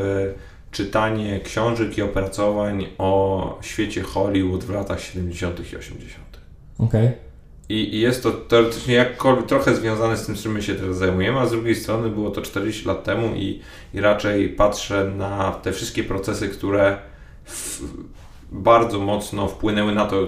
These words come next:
Speaker 1: jak dzisiaj konsumujemy treści takie rozrywkowe. Ale to tak mówię, taki odjazd, nie?
Speaker 2: Mhm.
Speaker 1: I właśnie zastanawiam się, czy coś tego typu.
Speaker 2: Mm, jestem w trakcie czytania książki, która, e, nazywa się How to Change Your Mind, e,
Speaker 1: Mhm.
Speaker 2: Michaela Polana, a,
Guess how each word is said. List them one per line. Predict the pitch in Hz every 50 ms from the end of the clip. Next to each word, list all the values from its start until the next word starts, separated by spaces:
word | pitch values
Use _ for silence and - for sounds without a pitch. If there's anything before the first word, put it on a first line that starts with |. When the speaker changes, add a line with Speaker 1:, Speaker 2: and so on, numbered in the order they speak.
| - - -
Speaker 1:
jak | 107 107 101 98 98
dzisiaj | 104 95 - 98 95 -
konsumujemy | 95 92 - - 95 95 98 92 92 92 90
treści | 85 - 92 92 - - - - -
takie | - - - - -
rozrywkowe. | 92 92 92 95 98 95 - - - - - - -
Ale | 95 104 110
to | - - - - - -
tak | - - -
mówię, | - - - - - -
taki | - - - -
odjazd, | - - - - - - - - -
nie? | 117 139
Speaker 2:
Mhm. | - - - 117 107 110 113
Speaker 1:
I | 123
właśnie | 127 120 123 127
zastanawiam | 131 - - 135 123 - -
się, | -
czy | -
coś | 113 - - - - -
tego | - - - 104 95
typu. | - - - - - - - - - - - - - - - - - - - - - - - - - - - -
Speaker 2:
Mm, | 113 113 113 110 113 113 113 113 117 120 123
jestem | 127 123 143 135
w |
trakcie | - 135 135 - 139 120
czytania | 127 117 131 120 120 117
książki, | - - 120 113 113 - - 104 98
która, | - - 92 95
e, | 95 95 95 95 101 104 104 98 98 - - 98 95 - -
nazywa | - 98 98 98 98 95 98 98
się | 95 - - 98 98 95 95 95
How | 104 101
to | 101 110 101 -
Change | 107 101 101 104
Your | 101 101
Mind, | 101 101 104 117 135 143 139 - - - - - - -
e, |
Speaker 1:
Mhm. | - 104 104 98 101 101 98 98 98 98 101 98 - -
Speaker 2:
Michaela | 101 98 - - 98 95 95 95 - - - - - -
Polana, | 101 101 101 101 107 113 123 139 143 - - - - - - - - - - - - -
a, | - 101 98 95 95 95 95 95 95 98